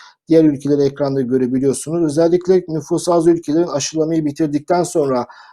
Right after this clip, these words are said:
nasıl bir sürü bağışıklığına sebebiyet vereceği aşının bi-, bilim adamları da merakla bekliyorlar. Onlar aşılamayı bitirdiklerinde önemli verilere sahip olacak kamuoyu.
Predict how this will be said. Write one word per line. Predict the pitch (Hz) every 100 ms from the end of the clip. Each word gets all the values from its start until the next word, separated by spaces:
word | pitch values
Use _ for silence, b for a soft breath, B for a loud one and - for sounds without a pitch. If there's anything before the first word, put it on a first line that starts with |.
| B
nasıl | 156 156 175 156
bir | 139
sürü | 135 147 135
bağışıklığına | 135 127 - 131 127 139 143 135 123 - 131
sebebiyet | 127 131 123 120 120 -
vereceği | 120 117 95
aşının | 110 - 160 185 185 -
bi-, | 123 _ -
bilim | 147 170
adamları | 165 156 143 135 143
da |
merakla | 160 156 160 156 139
bekliyorlar. | 143 - 170 135 165 170 B B B
Onlar | 147 160 165
aşılamayı | 160 135 151 139 143 147 131
bitirdiklerinde | 135 131 123 - 123 123 139 190 190 - _ _ _ _ - 131
önemli | 147 160 151
verilere | 139 135 135 139 143
sahip | 123 113 117 -
olacak | 117 107 113 -
kamuoyu. | 123 123 117 139 180